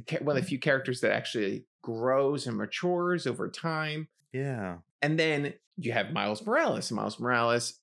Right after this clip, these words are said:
Speaker 1: was created and has faced a lot of struggle in its creation and his existence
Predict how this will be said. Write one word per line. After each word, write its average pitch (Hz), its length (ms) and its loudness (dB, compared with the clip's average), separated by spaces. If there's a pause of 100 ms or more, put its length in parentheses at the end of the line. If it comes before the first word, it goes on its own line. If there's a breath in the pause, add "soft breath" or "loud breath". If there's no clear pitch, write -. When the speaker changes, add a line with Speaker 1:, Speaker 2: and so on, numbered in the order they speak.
Speaker 1:
was 104 240 0
created 160 720 4 (300 loud breath)
and 107 340 0
has 110 320 0
faced 117 300 2
a 113 40 0
lot 101 160 2
of 101 60 -4
struggle 160 800 2 (400 soft breath)
in 123 140 2
its 117 220 0
creation 110 720 2
and 98 120 0
his 107 380 0 (100)
existence 107 560 -2